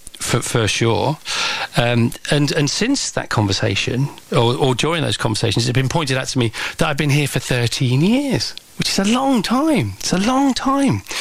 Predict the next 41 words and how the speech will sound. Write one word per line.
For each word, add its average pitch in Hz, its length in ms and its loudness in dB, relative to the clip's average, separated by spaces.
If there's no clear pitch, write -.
And - 20 2
I've 147 100 4
been 160 100 0
on 139 80 2
The 127 60 0
Breakfast - 280 -2
Show 139 120 0
for - 180 -2
eight 226 240 0
years, 110 380 0
taken 139 260 0
over 139 160 0
from, 127 280 0
uh, 123 160 2
the 123 100 -2
great 139 200 -2
Sir - 140 -4
Terry 147 280 0
Wogan, 165 480 -2
which 175 220 0
is - 100 -2
also 165 420 0
a - 80 0
long 127 200 2
time, 113 240 0
a 113 80 2
brilliant 180 460 -2
time, 120 220 0
a 104 60 0
fantastic 147 680 -4
time, 101 320 -2
an 113 80 0
amazing 151 520 2
time. 104 300 -2
I've 120 200 2
loved 143 260 -2
every 180 400 2
single 170 380 0
minute 156 300 -2
of 113 80 -2
it. 107 140 -4